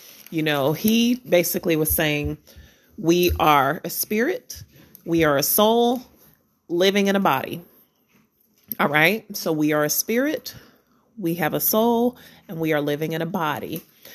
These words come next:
Now, I want to go deeper and also say, just as he said, because I had to realize this,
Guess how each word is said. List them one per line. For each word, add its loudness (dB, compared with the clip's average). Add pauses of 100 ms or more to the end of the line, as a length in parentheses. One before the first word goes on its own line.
(240)
Now, 0 (480)
I 2
want 2
to -2
go 2
deeper 0
and -2
also 0
say, 0
just -4
as -4
he -2
said, 0 (160)
because -4
I 2
had -2
to 2
realize -2
this, -6